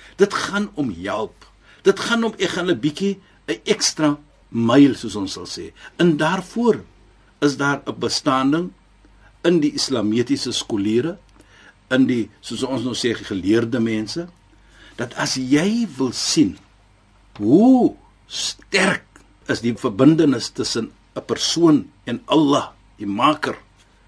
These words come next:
kyk hoe is hy met die skepping van Allah subhanahu wa ta'ala. Kyk hoe is hy geheg aan hulle.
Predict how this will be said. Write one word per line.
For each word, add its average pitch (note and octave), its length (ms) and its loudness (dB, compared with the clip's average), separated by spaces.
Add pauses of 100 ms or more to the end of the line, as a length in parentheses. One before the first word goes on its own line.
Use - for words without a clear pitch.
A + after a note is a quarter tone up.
(220)
kyk F3 220 2
hoe B2+ 300 4
is G#2 180 -6
hy A#2+ 320 -2 (100)
met G2 140 -6
die F#2 80 -10
skepping - 680 -2 (180)
van F#2+ 200 -6
Allah F#2 320 -6
subhanahu - 580 -14
wa - 120 -20
ta'ala. - 320 -20 (480)
Kyk A3+ 200 2
hoe D3 280 4
is E3+ 120 0
hy D3+ 140 2
geheg - 440 -6
aan - 160 -12
hulle. F2+ 240 -10